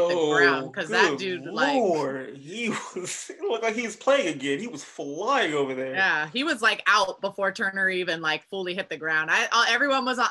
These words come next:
Speaker 2: everyone on Twitter was cracking me up. They were like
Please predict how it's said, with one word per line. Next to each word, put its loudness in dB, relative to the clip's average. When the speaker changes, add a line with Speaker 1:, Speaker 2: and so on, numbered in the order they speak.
Speaker 2:
everyone 0
on 0
Twitter -6
was -10
cracking -2
me -14
up. -6
They -6
were -6
like -4